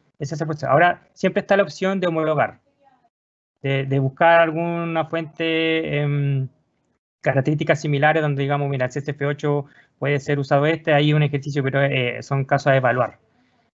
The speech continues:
Eh, ese, sí, em, o sea que sí hay, eh, en otras fuentes están las fuentes sin C C F ocho, ese, ese es el tema,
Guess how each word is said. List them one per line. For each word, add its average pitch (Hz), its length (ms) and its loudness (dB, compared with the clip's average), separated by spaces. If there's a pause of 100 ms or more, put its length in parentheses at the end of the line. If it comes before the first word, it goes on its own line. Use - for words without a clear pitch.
(160)
Eh, 123 260 -8
ese, 156 340 -4 (240)
sí, - 460 -2
em, 160 640 0
o 147 60 4
sea 190 160 2
que 180 100 -2
sí 190 220 4
hay, 240 240 2 (240)
eh, 165 180 -2
en 151 160 2
otras 202 220 2
fuentes 214 300 0
están 214 200 0
las 220 160 -4
fuentes 226 320 -2
sin 226 100 -2
C 220 120 -6
C 233 100 -10
F 240 100 -4
ocho, 143 220 -2
ese, 160 420 -8
ese 180 180 -12
es 175 100 -16
el 175 340 -8
tema, 107 340 -2